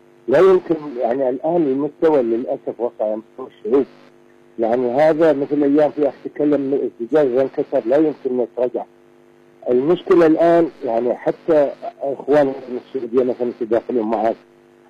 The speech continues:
أنا متأكد هذا ما مثل السعوديين. والله يصدقني. أغلب الشعب السعودي م-، مع الحق، مع قطر. أنا ما أتكلم كقطري إن مع قطر، لكن أنا، أنا أشعر بالظلم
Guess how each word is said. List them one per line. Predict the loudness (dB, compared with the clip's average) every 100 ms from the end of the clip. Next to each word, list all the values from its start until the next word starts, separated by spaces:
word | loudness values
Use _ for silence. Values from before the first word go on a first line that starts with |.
| 2
أنا | 4
متأكد | 4 4 2 2 2
هذا | 4 4
ما | 4 2
مثل | 0 -2 -4 -4
السعوديين. | -4 -4 -4 -4 -4 -8 _ _ _ _ -2
والله | 2 4 4 2 -2
يصدقني. | -4 -2 -2 -6 -10 _ _ _ _ 0
أغلب | 2 4 2 0
الشعب | -4 -4 -2 -4
السعودي | -6 -4 -2 -2 -2 -4 -6 _ -12
م-، | -10 -6 -8 -8 -6
مع | -2 0 2
الحق، | 0 -2 -4 -6 -20 -18 -6
مع | -2 -2
قطر. | 0 -2 -2 -2 0
أنا | 2
ما | 4 2
أتكلم | 2 -2 -2 -4 -8
كقطري | -4 -2 -2 -2 -4 -6
إن | -4 -4
مع | -4 -4 -4
قطر، | -4 -4 -8 _ _ -4
لكن | -2 0 2
أنا، | 2 4 2 0
أنا | -2 -2
أشعر | -2 -6
بالظلم | -6 -4 -2 -2